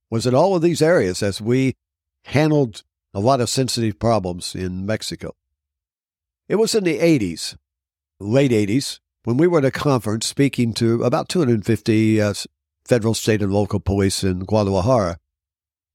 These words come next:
that Fritz shared intelligence and background on the building of Hezbollah, along with other Islamic terror groups in, uh, the Baja region. We will focus on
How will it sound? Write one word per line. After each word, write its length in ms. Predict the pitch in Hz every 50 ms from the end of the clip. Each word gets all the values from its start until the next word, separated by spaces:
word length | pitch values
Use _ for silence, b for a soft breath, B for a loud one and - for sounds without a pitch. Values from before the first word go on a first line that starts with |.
| -
that 200 | - 143 135 123 -
Fritz 640 | _ _ - - 208 233 208 - - - - - _ -
shared 520 | - - - - 147 147 139 135 131 120
intelligence 680 | 117 113 107 - - 147 139 117 110 98 104 101 98 -
and 160 | 104 101 92
background 520 | 110 123 113 - - 101 87 82 90 90 _ _ _ _ _ _ _ _ _ _ _ -
on 140 | - 127 151
the 100 | 151 143
building 500 | 104 95 - 180 196 226 233 208 190 160
of 120 | 139 120 98
Hezbollah, 640 | 123 147 - - - 110 95 92 92 87 92 110 110 _ _ _ - -
along 300 | 104 120 156 202 220 156
with 180 | 131 120 -
other 260 | 151 147 139 147 139 -
Islamic 500 | 113 104 - 123 127 123 113 117 - -
terror 240 | - 151 175 147 113
groups 400 | 90 98 101 104 - - - -
in, 300 | 107 107 107 107 110 110
uh, 200 | 107 107 107 101 - _ _ _ _ -
the 80 | 113 107
Baja 280 | 104 131 139 120 101
region. 360 | 92 90 85 80 - - - _ _ _ _ _ _ _ _ _ _ _ _ _ _ _ _ _ _ _ _ -
We 100 | 147 180
will 140 | 165 147 123
focus 420 | - 196 214 180 - 131 - -
on 240 | 127 120 113 107